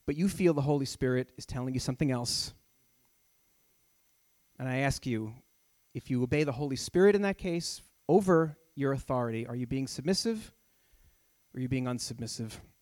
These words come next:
First Corinthians fourteen thirty-two, "The spirit of the prophet is subject to the prophet." I say this with humility. Believe me, I include myself in it. Spiritual gifts,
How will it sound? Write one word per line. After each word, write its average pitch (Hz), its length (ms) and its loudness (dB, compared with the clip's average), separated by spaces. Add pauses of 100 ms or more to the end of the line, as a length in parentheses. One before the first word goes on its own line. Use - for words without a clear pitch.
(800)
First 156 260 -4
Corinthians 139 540 -2
fourteen 151 680 -2 (220)
thirty-two, 160 640 -2 (540)
"The - 60 -6
spirit 208 460 4 (300)
of 165 80 -6
the 180 60 -6
prophet - 440 -6 (840)
is 113 80 -8
subject 127 600 -4 (640)
to 131 100 -10
the 135 60 -8
prophet." - 400 -8 (1200)
I 139 80 -2
say 170 280 6
this 170 180 0
with 156 100 -4
humility. 147 720 -2
Believe 135 360 -2
me, 123 120 -2
I 117 60 -2
include 131 340 -4
myself 127 440 -4
in 123 160 -4
it. 113 200 -8 (260)
Spiritual 151 600 -2
gifts, - 520 0